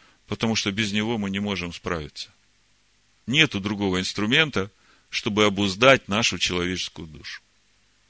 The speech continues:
Апостол Павел в послании римлянам говорит, что законом познается грех. Римлянам три двадцать.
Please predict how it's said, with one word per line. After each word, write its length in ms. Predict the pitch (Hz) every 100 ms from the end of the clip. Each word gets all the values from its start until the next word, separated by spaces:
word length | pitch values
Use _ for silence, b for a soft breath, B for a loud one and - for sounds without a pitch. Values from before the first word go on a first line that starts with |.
| _ _ _ _ _ _ _
Апостол 560 | 98 95 135 151 127 104
Павел 420 | - 170 131 98 _ _ _ _ _ _ _ _ _ _ _ _
в 20 |
послании 420 | 101 - 135 123
римлянам 520 | 117 151 151 113 92
говорит, 520 | 87 95 110 151 143 - _ _ _ _ b b b b b b b
что 220 | - 120
законом 480 | 101 107 160 180 135
познается 500 | 110 104 123 127 117
грех. 400 | 107 101 76 -
Римлянам 500 | - 113 151 117 92
три 160 | 90 107
двадцать. 500 | 110 95 - -